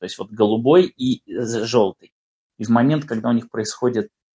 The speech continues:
первичный диалог, и они ещё находятся в одной панели, между ними происходит смешение зелёного, ой, голубого и жёлтого. И, соответственно, появляется з-, зелёный цвет, который, во-первых, отражается и в,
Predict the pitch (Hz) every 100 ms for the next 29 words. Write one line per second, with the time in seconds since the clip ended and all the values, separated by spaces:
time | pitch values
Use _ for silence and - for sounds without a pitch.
0 | _ _ _ 123 117 131 - 113 101 110
1 | 107 117 101 - 117 117 139 131 - 113
2 | 110 127 107 95 - 92 98 110 95 -
3 | 92 104 190 165 - _ _ _ _ 131
4 | 123 104 117 175 160 - 131 123 123 -
5 | 139 107 - - 107 - 117 98 92 85
6 | 85 104 101 120 196 165 107 113 95 92
7 | 101 110 107 107 175 147 - 127 110 120
8 | 107 - 95 - 98 - - 110 98 104
9 | 98 127 156 - 107 - - _ _ -
10 | 110 110 120 117 113 123 127 117 104 -
11 | 101 92 - 101 113 107 110 104 110 104
12 | - 104 107 101 92 - 90 92 98 95
13 | 87 98 95 92